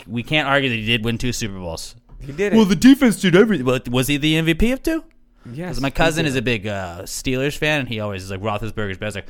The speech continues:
Speaker 1: huh? 'Cause Roethlisberger has two rings, right? 'Cause Eli has two rings, but was Roethlisberger the M V P of both Super Bowls?
Speaker 2: No,
Speaker 1: Hmm.
Speaker 2: sir.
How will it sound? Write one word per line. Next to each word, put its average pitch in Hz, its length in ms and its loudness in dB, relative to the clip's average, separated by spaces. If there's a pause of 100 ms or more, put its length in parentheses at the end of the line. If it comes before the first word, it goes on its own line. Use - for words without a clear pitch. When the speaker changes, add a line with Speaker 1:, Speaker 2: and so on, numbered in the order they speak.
(120)
Speaker 1:
huh? 226 240 -2 (380)
'Cause 151 280 -2
Roethlisberger 151 400 -2
has 151 100 -2
two 160 160 -6
rings, 160 260 -2
right? 147 300 -2
'Cause 104 180 -8
Eli 147 240 -2
has 113 180 -2
two 135 140 -4
rings, 120 180 -4
but 117 360 -6
was 107 160 -8
Roethlisberger 107 640 -8
the 104 180 -10
M 107 80 -8
V 104 100 -8
P 113 140 -10
of 104 140 -12
both 107 240 -12
Super 85 300 -14
Bowls? 107 360 -18
Speaker 2:
No, 98 120 -16
Speaker 1:
Hmm. 160 320 -12
Speaker 2:
sir. - 200 -16